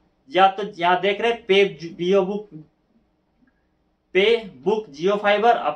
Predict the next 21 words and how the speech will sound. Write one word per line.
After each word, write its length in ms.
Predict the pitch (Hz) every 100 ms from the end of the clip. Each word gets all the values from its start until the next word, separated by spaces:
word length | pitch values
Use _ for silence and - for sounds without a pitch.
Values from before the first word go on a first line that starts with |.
| -
पे 100 | 196 220 165
Jio 260 | 190 214
book 300 | 202 220 - -
Air 160 | 185 202
Fiber, 340 | 175 135 120 107 - _ _ 127
दोनों 300 | 170 202 214
में 100 | 220
से 120 | 214
आप 180 | 202 170
जो 120 | 190
भी 100 | 202
select 340 | - 196 196 196
करके 280 | 196 208 233
इसे 200 | 170 175
आप 140 | 202 196
book 220 | 185 180
कर 120 | 160
सकते 240 | 170 160 170
हैं। 60 |
अगर 180 | 175 196
आपके 220 | 196 202